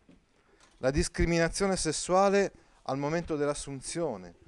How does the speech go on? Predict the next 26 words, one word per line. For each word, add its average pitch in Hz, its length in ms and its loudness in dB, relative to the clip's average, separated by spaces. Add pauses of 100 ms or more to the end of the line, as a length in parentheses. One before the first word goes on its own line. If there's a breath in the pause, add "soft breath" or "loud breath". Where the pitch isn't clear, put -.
(420 loud breath)
le 123 100 -4
molestie 160 480 2
sessuali 175 540 -2
sul 151 180 -12
posto 151 320 -10
di 139 80 -6
lavoro, 127 600 -8 (840)
tutto 170 320 -10
ciò 143 380 -4
molto 113 260 -14
spesso 165 600 -10 (180 soft breath)
senza 160 400 -8
possibilità 135 680 -8
di 120 160 -8
ricorrere 143 760 -6
efficacemente 120 840 -10
alla 107 160 -6
legge. 85 440 -16 (480 soft breath)
Il 120 120 -14
più 170 140 -8
delle 151 200 -2
volte 123 320 -4
ostacoli 123 540 -6
di 104 100 -14
questo 107 320 -14
tipo 143 400 -10